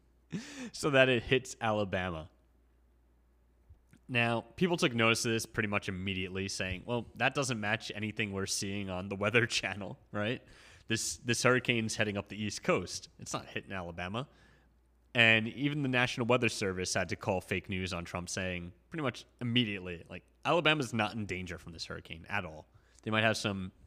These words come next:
higher sustained winds, but this hurricane by itself is not hitting." And why I bring this up is because Donald Trump just a few days earlier had tweeted about how the people of Alabama should batten down and,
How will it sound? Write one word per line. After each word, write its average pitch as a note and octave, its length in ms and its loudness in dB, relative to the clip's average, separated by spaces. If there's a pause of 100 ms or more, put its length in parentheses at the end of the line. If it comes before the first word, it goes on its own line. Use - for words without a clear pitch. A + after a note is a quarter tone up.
higher G2+ 240 2
sustained F2+ 460 -6
winds, F2 320 -4
but F2+ 200 -10 (300)
this A2 140 -12
hurricane A2+ 400 0
by F2 140 -4
itself E2+ 340 -8
is E2 100 -12
not D#2+ 160 -8
hitting." E2 260 -12 (320)
And B2+ 160 -2
why F3 280 6
I - 40 4
bring C3+ 360 0
this A2+ 260 -2
up F#2+ 260 -2 (160)
is A2 160 0
because A#2 680 2
Donald D#3 340 0
Trump C#3 420 0 (520)
just - 200 -4
a - 40 -16
few D3+ 200 0
days C3 320 2
earlier A2 440 2
had F#2 200 -4
tweeted G#2 380 -2
about F2 300 -2
how F2 420 0
the F#2 80 -10
people G#2 400 -2
of F2 140 -4
Alabama F2+ 500 -6
should E2+ 240 -10
batten F2+ 320 -6
down F2 500 -6
and, E2 220 -10